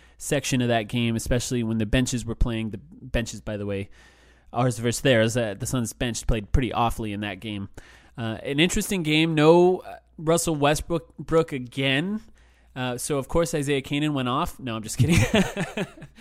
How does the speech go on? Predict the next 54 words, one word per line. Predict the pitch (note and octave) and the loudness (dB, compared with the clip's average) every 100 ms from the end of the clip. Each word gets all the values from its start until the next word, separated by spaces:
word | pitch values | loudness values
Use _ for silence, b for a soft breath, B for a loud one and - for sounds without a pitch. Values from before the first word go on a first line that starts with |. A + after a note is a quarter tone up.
| B G3+ - | B -12 -8
That | C#3 | -4
doesn't | D#3+ D3+ D3+ | -2 -2 -2
really | C#3 C3+ | -2 -2
happen, | C3+ C#3 C3+ C#3 | 0 -2 -4 -6
but | C3 C3+ - b b b | -4 -6 -8 b b b
we | F3 | -2
did | A#3+ A#3+ | -2 0
see | B3+ | 2
a | G#3+ | 6
lot | G3 | 6
of | E3+ | 4
interesting | D#3 D#3+ D3+ C#3 | -2 -4 -6 -4
things. | C#3 C3 | -4 -2
Mikal | D3+ D#3+ A3 A3+ | 0 4 6 6
started | A3 G3+ F#3+ | 6 4 4
that | F3 | 2
game, | E3+ D3 | 0 -2
too, | C3 | -4
so | - | -4
Mikal's | C3+ B2+ F#3 F#3 - | -4 0 2 2 -2
been | D3 D3+ | -4 -2
doing | D3 D3 C3+ | 2 0 0
pretty | C3 | -2
good. | A2+ G#2+ | -4 -6
Mikal | A2+ C3+ B2 | -4 -4 -4
gr-, | C3 | -4
played | - C#3+ A#2 | -4 -2 -2
great | A#2 A#2 C#3+ - | -2 0 -2 -4
in | C3+ | -6
the | B2 | -4
Spurs | - B2+ C3+ | -2 0 0
game. | C3+ C#3+ D3 | 0 0 0
A | A#2+ | 0
lot | A#2+ A#2+ | 0 0
of | A#2 A2 | 0 -4
defense | A#2+ A#2+ A#2 A#2+ | -6 -4 -6 -6
on, | - A2 G#2+ G2+ B1+ G#2+ | -6 -6 -6 -8 -14 -12
uh, | A2 | -6
their | A2 | -4
best | G2+ G#2+ - | -4 -6 -6
players, | A2 A2 A#2+ | -4 -2 -4
and | A2 G#2 | -6 -10
DeMar | A2 A2+ | -6 -4
DeRozan, | G#2 G#2 A#2 A2 | -4 -4 -2 -4
a | |
lot | G#2 G2+ | -6 -8
of | G#2 | -10
defense | G2+ G#2 | -10 -10
on | G2+ G#2+ | -6 -4
him. | B2+ C3+ B B B B B | -4 -6 B B B B B
Uh, | B2+ B2+ B2 | -2 0 0
Mikal | B2+ D3+ C#3 | -2 0 0
played | C#3+ C3 | 2 0
again, | A#2+ C3 C3+ | 0 -2 -2